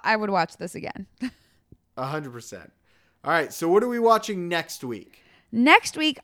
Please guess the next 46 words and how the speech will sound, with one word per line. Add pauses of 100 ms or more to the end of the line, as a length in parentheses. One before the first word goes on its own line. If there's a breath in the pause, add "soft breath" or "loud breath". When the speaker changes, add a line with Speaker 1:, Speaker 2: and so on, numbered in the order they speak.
Speaker 1:
I
say
we
watch (120)
the
show
Broad
City. (720)
Uh, (100)
and (100)
I, (120)
I
say
we
either,
like,
mix
it
up
a
little,
'cause
I
hear
that
it
takes
a
few
episodes
for
it
to
get
good. (460 soft breath)
Um, (220)
and
we
either,
like,
start
on
epi-,
like,
season
two